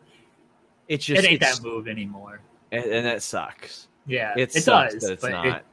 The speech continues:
Speaker 2: that's just,
Speaker 1: Yeah.
Speaker 2: that's just what it's become at this point. It just ain't that move anymore.
Speaker 1: Yeah, and it makes me very, very sad. Um,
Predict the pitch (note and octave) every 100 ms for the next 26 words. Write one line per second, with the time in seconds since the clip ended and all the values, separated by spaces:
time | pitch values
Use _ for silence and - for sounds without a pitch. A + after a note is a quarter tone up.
0 | - C3+ C#3 D#3+ D3+ - D3 D3 D#3+ D#3+
1 | F#3 F#3+ A3+ - G#3 D3+ - A2+ - G#2+
2 | G#2 B2+ D3+ D#3 D#3 D#3 C#3 B2+ G#2 G#2+
3 | G#2 G2+ _ _ _ _ - F2 D#2+ D2+
4 | - G#2+ A#2 C3+ C3 A#2 G2 G2+ F#2 F2+
5 | E2+ E2+ D#2+ D#2+ - D#2+ D#2 D2+ D2 -
6 | F#2 F#2 F2+ E2